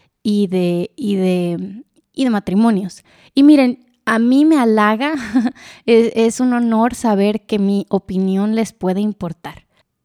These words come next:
Y hasta cierto punto sí puedo compartir algunas cosas. He hecho de manera limitada algunos episodios de podcast. Aquí hicimos uno de padres productivos, de matrimonios productivos. Entonces,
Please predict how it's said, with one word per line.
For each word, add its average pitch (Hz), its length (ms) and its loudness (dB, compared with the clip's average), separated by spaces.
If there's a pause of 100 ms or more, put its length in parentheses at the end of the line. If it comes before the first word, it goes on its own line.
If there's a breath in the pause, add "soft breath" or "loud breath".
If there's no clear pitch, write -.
(140)
Y 285 100 4
hasta 302 260 2
cierto 320 320 0
punto 381 340 -2
sí - 240 -2
puedo 330 320 0
compartir 254 640 -2
algunas 262 440 -2
cosas. 254 640 -4 (100)
He 233 200 2
hecho 262 280 0
de 240 100 0
manera 202 360 0
limitada 208 640 -4 (520 soft breath)
algunos 214 480 2
episodios 208 480 -4
de 196 120 -4
podcast. 208 420 -6
Aquí 208 240 -8
hicimos 196 320 -6
uno 196 200 -4
de 175 100 -2
padres 185 340 -4
productivos, 294 640 -2
de 226 80 -2
matrimonios 180 560 -4
productivos. 311 680 -4
Entonces, 196 480 -2